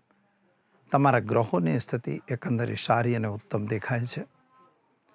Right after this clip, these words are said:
તમારા ગુરુ મહારાજની સ્થિતિને લીધે તમને થોડોક ફાયદો પણ દેખાય છે. કંઈક નોકરી વગેરેમાં પ્રમોશન થાય અથવા તો કંઈક ટ્રાન્સફર થાય એવા સંકેતો પણ તમારું દેખાય છે અને પરાક્રમ પણ તમારું આગળ વધે,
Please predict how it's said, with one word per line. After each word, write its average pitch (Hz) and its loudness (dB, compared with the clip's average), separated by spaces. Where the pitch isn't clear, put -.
તમારા 208 6
ગુરુ 185 2
મહારાજની 170 6
સ્થિતિને 165 0
લીધે 143 0
તમને 147 0
થોડોક 127 0
ફાયદો 123 4
પણ 135 0
દેખાય 131 0
છે. 123 -4
કંઈક 123 -4
નોકરી 117 0
વગેરેમાં 123 0
પ્રમોશન 117 0
થાય 120 0
અથવા 123 0
તો 120 -6
કંઈક 117 -4
ટ્રાન્સફર 113 2
થાય 113 0
એવા 151 6
સંકેતો 147 0
પણ 139 0
તમારું 117 0
દેખાય 123 -2
છે 147 -4
અને 165 0
પરાક્રમ 151 2
પણ 170 -2
તમારું 147 2
આગળ 139 4
વધે, 123 2